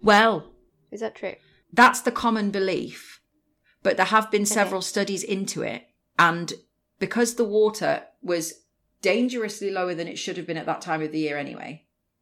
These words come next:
Speaker 1: it was twenty-eight degrees.
Speaker 2: Right.
Speaker 1: You can die of var-, um, varying things, causes death within minutes, such as cardiac arrest, uncontrollable breathing in of water and eventually drowning yourself,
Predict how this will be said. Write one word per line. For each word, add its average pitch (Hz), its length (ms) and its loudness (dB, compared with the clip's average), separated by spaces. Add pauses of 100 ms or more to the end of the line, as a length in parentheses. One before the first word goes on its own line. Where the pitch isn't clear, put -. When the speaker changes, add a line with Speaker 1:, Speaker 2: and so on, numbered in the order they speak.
(100)
Speaker 1:
it - 40 -14
was - 100 -10
twenty-eight 180 440 -8
degrees. - 540 -10 (180)
Speaker 2:
Right. 180 360 -8 (380)
Speaker 1:
You 185 160 -8
can 190 180 -6
die 208 220 2
of 214 120 -4
var-, 185 300 -2
um, 175 360 -4
varying 185 500 -4
things, 143 600 -6 (680)
causes 208 360 -2
death 190 260 -2
within 170 260 -4
minutes, 156 480 -6
such - 360 -4
as 143 380 0
cardiac 214 500 -2
arrest, 151 480 -4 (560)
uncontrollable 208 720 0
breathing 170 360 -2
in 185 180 -6
of 160 140 -4
water 151 320 -2
and 151 180 -4
eventually 143 340 -8
drowning 147 380 -4
yourself, 123 400 -10